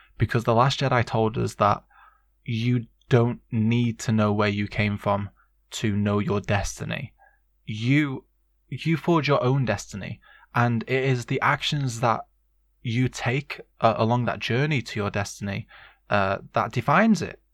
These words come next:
you know, essentially. You make your own destiny, not, you don't inherit your own destiny.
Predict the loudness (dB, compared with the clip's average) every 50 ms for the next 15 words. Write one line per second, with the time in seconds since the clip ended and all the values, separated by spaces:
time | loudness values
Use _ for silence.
0 | _ _ _ _ _ _ _ -6 -4 -2 -2 -2 -2 -4 -6 _ -6 -6 -4 -4
1 | -4 -4 -4 -4 -4 -4 -6 -6 -8 -10 -14 -20 -16 -6 0 2 4 4 4 4
2 | 2 0 0 -2 -2 0 2 4 4 4 2 2 0 -2 -4 -6 -10 -14 -12 -10
3 | -10 -12 -12 -16 -20 -20 -20 -20 -8 -2 2 6 6 6 8 6 4 4 2 _
4 | _ -2 -2 0 2 2 2 2 0 -2 -6 -4 0 2 2 4 4 2 0 -2
5 | -6 -10 -14 -12 -8 -4 -4 -2 -2 -2 -2 -2 -2 -4 -4 -6 -8 -12 -12 -12
6 | -12 -12 -14